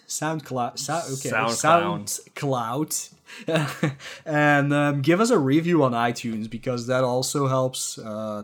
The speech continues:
Speaker 1: to get it higher up there in gaming podcast, um, so that the love gets spread. Um, I do wanna say thank you to everybody who has been listening, uh, from the start until now, or just, uh, started right now.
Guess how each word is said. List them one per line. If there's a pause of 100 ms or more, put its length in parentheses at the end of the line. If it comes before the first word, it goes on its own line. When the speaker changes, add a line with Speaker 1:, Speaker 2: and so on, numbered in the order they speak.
Speaker 1:
to (160)
get
it (100)
higher
up
there
in
gaming
podcast, (340)
um,
so
that
the
love
gets
spread. (400)
Um,
I
do
wanna
say
thank
you
to
everybody
who
has
been
listening,
uh,
from
the
start (100)
until
now,
or
just,
uh,
started
right
now.